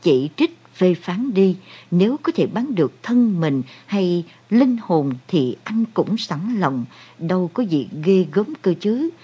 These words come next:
Nhưng đặt đứa trẻ vào trong câu chuyện này thì thật là một sự xúc phạm khó có thể chịu đựng được. Anh giang tay vào nhau rồi ngồi lún sâu hơn vào trong chiếc ghế bành.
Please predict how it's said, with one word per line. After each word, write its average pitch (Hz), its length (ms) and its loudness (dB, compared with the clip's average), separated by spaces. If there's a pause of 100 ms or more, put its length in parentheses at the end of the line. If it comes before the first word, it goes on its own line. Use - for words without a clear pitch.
(300)
Nhưng 175 460 4
đặt - 240 -6
đứa 262 180 0
trẻ 160 480 -4
vào 165 300 0
trong 233 120 -2
câu 240 160 -2
chuyện 151 260 0 (140)
này 135 260 -4 (240)
thì 208 240 4
thật 208 200 -4
là 190 120 -2
một 175 260 -4
sự 156 220 0
xúc - 300 -4
phạm 131 420 -2 (200)
khó 233 320 -6 (140)
có 214 300 -6
thể 143 220 -2 (100)
chịu 143 220 0
đựng 147 260 -2
được. 135 220 0 (800)
Anh 180 340 0
giang 208 260 -2
tay 208 180 -4
vào 131 160 -2 (100)
nhau 190 300 -2 (280)
rồi 180 220 2
ngồi 160 480 0
lún 220 340 -2
sâu 233 360 -2
hơn 240 300 2 (100)
vào 143 260 -2 (140)
trong 185 300 0
chiếc 262 200 -6
ghế 220 280 -2
bành. 127 220 0